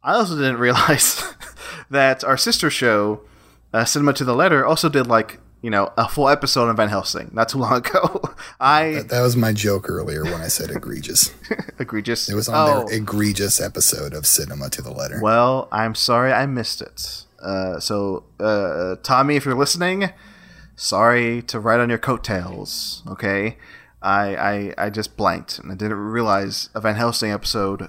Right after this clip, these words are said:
Speaker 1: is also on the network. This is not gonna be titled Van Helsing, by the way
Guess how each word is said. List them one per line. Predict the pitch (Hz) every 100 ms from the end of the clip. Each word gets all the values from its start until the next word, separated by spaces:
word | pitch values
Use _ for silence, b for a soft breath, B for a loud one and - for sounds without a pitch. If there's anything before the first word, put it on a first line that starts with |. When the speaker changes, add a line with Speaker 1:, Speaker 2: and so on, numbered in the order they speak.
| -
Speaker 1:
is | - 95 107
also | 107 110
on | 98
the | 98
network. | 98 - 65 - -
This | 180
is | 277
not | 269
gonna | 240
be | 208
titled | - 202 180 139 131 b b
Van | 135 127
Helsing, | 131 123 107
by | 101
the | 90
way | 82